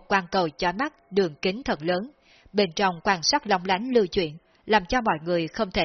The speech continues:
nào nhìn thẳng. Bỗng nhiên, một tiếng sét kinh thiên động địa vang lên, cả tòa núi đá cũng chớp lên trong giây lát.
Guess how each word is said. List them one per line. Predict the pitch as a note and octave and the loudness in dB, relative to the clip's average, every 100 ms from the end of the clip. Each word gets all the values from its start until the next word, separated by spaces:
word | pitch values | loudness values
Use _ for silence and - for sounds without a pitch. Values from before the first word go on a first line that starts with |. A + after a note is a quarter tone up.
| E3+ | 0
nào | F3 D#3+ | 0 0
nhìn | F#3 D3+ | -4 -4
thẳng. | G3 D#3+ D#3+ - _ _ - - - | -6 -6 -10 -20 _ _ -20 -20 -4
Bỗng | G3+ E3 | 0 0
nhiên, | F3 G3 F3 _ - | 0 -2 -4 _ -2
một | G#3 F#3+ | 0 2
tiếng | G#3 G#3 | 0 2
sét | E4 - | -2 0
kinh | A3 F3 | 0 0
thiên | G#3 F3 | -2 -2
động | F3 E3 D#3+ | 0 -2 0
địa | F3+ D#3 | -2 0
vang | F#3+ F3+ | -2 -2
lên, | G3+ G#3 - _ _ - | -2 -2 -8 _ _ -2
cả | F#3+ F#3 | 0 2
tòa | F3+ | 0
núi | D#3+ G3 | 2 2
đá | F#3+ G3 D4 - | 0 -2 -6 0
cũng | G3 D#3 | 0 2
chớp | - C#4+ | -2 0
lên | G#3 F#3 D3+ | 2 0 0
trong | G3 E3+ | -2 0
giây | F3+ | -2
lát. | E3+ A#3+ | 0 -4